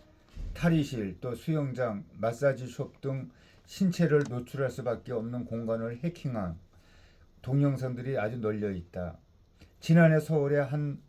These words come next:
성형외과에서 연예인 등 환자들 탈의 과정 등이 무단 유출돼 논란이 되었던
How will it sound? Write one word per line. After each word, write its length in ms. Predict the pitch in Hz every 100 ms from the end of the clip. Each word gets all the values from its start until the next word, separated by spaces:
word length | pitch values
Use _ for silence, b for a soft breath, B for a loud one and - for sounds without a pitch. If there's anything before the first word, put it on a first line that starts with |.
| -
성형외과에서 1120 | - 160 147 143 110 107 131 127 120 135 131
연예인 520 | 104 120 123 120 120
등 280 | 113 131 127 - B B B B B -
환자들 640 | 104 160 139 131 120 127
탈의 380 | - 151 135 123
과정 360 | 107 107 117
등이 240 | 110 113 123
무단 420 | 101 110 117 120
유출돼 480 | 107 - 110 101 113
논란이 460 | 104 107 110 107
되었던 500 | 98 104 101 - 113